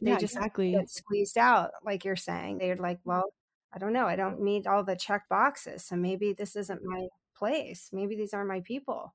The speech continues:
Speaker 2: Yeah. And I think one of the things that confuses family members or friends or ministers or church leaders that are addressing these people in a faith crisis that want to stay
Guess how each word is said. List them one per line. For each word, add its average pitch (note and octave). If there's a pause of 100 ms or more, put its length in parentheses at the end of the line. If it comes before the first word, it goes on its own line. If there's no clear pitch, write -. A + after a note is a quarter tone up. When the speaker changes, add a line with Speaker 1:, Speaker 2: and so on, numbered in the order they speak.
(420)
Speaker 2:
Yeah. A3 (640)
And B3+
I C#4
think E4+
one B3+
of D4+
the C#4
things A3+
that -
confuses A#3 (100)
family G3+
members G3
or F#3
friends F#3+
or F3+ (320)
ministers G#3
or F#3
church -
leaders G3+
that F#3
are E3 (200)
addressing G3
these G3
people G#3
in G#3
a G3+
faith G3+
crisis G#3
that -
want F#3+
to G#3+
stay F#3